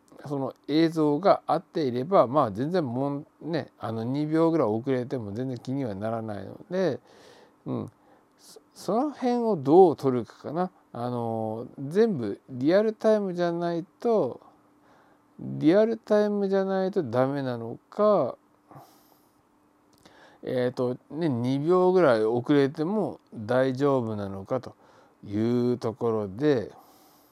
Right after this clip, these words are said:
二秒ぐらい遅れてもね、大丈夫なのかって、ほんとそんな感じで、二秒も遅れたら大変ですよ、みたいな。<laughs>二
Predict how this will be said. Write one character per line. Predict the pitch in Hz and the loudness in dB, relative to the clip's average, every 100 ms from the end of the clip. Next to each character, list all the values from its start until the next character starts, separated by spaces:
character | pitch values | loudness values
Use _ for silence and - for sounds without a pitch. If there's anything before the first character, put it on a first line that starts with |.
| _ _ _ _ _ _ _ _ - | _ _ _ _ _ _ _ _ -16
二 | 95 107 123 | -10 -6 -4
秒 | 147 160 160 156 | 0 2 4 2
ぐ | 156 | 0
ら | 127 | -2
い | - _ _ _ _ - | -6 _ _ _ _ -18
遅 | - - 117 | -16 -4 0
れ | 135 | 0
て | 143 131 | 0 -4
も | 110 | -4
ね、 | 98 98 | -8 -8
大 | 90 98 117 135 | -4 -2 -2 0
丈 | 165 165 | 4 4
夫 | 135 | 2
な | 117 107 | -4 -6
の | 98 | -8
か | 76 | -12
っ | |
て、 | - - | -16 -20
ほ | - - | -18 -12
ん | 101 113 113 | -8 -6 -6
と | 107 104 | -8 -8
そ | 104 104 | -8 -6
ん | 135 139 | -6 -4
な | 131 113 | -4 -4
感 | - 117 117 | -2 0 0
じ | 113 110 | -2 -2
で、 | 110 - _ _ _ _ - - - _ _ _ _ | -4 -6 _ _ _ _ -20 -20 -20 _ _ _ _
二 | 92 92 135 | -10 -6 0
秒 | 170 160 131 | 4 6 6
も | 110 104 | 2 -2
遅 | 98 104 | -4 -4
れ | 104 98 | -4 -4
た | 104 | -6
ら | 95 | -6
大 | - 120 151 | -2 -2 0
変 | 165 156 151 | -2 -4 -4
で | 151 | -4
す | 147 151 | -2 0
よ、 | 135 117 107 | 2 2 0
み | - | -4
た | 143 | -6
い | |
な。 | - _ _ - | -6 _ _ -4
<laughs> | 180 190 - 190 - - _ 170 214 208 135 | -2 -4 -4 -6 -8 -14 _ -14 -12 -14 -14
二 | 123 | -8